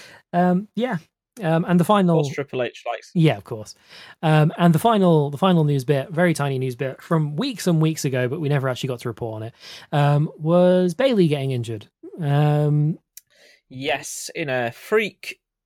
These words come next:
Speaker 2: training accident.
Speaker 1: Yeah, so it happened at the Performance Center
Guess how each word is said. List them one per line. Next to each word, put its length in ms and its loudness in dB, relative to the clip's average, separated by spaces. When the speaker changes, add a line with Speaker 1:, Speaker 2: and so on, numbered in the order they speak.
Speaker 2:
training 540 -2
accident. 460 -4
Speaker 1:
Yeah, 340 2
so 600 0
it 160 -4
happened 280 -2
at 60 -4
the 60 -8
Performance 460 -2
Center 480 -2